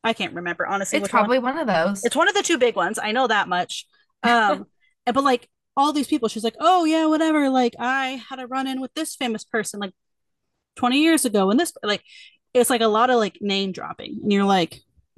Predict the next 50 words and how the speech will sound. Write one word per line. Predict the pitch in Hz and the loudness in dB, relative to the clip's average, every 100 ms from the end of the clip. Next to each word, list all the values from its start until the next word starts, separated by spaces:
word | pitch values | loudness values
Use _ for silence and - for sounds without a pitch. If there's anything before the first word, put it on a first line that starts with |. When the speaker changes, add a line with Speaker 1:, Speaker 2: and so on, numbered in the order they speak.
| - | -2
Speaker 1:
"Okay, | 220 185 226 262 | 2 4 4 4
Speaker 2:
Hmm. | 240 | 2
Speaker 1:
like, | 202 190 | 0 -2
I | 190 | -4
get | 190 | -4
it, | 190 | -4
whatever." | 185 190 185 - - - _ - | -6 -6 -8 -12 -18 -20 _ -2
Um, | 254 226 - _ _ _ - | 0 0 -4 _ _ _ -4
but | |
yeah, | 392 381 | -2 2
basically, | 480 571 523 440 415 | 2 2 0 0 -2
like, | 381 | -4
kind | 415 | -4
of | 453 392 | -2 0
the | |
only | 330 320 | 0 0
thing | 294 | -2
really | 269 262 | -2 -4
taking | 277 269 254 | -6 -6 -4
away | 220 | -4
from | 220 233 | -4 -4
this | 233 - - | -6 -6 -6
is, | 220 220 | -6 -4
like, | 196 - _ _ _ _ _ _ _ 220 | -6 -6 _ _ _ _ _ _ _ -2
and | |
there | 247 | 2
honestly | 294 302 277 | 4 2 0
is | 240 | -2
probably | 214 196 196 196 | 0 -2 -4 -6
more, | 185 185 190 | -4 -6 -6
like, | 185 180 | -8 -10
if | 196 - _ _ _ | -14 -20 _ _ _
people | - 196 180 | -20 -14 -12
really | 180 175 | -10 -8
wanted | 175 180 175 | -6 -6 -8
to, | - | -10
like, | 180 175 _ _ _ _ _ _ _ _ 180 | -14 -14 _ _ _ _ _ _ _ _ -12
delve | 180 175 180 | -6 -4 -4
into | 175 180 - 202 | -6 -8 -8 -8
it. | 196 202 _ _ _ - | -8 -10 _ _ _ -4
Um, | 240 220 170 - _ _ | 0 0 -4 -10 _ _
but, | 247 | -2
like, | 262 254 | -2 -2
the | 269 | -4
biggest | 339 302 | -4 -4
ones | 277 247 | -6 -6
for | 226 | -6
me | 208 208 | -6 -4
were, | 196 202 | -4 -4
like, | 196 190 | -4 -4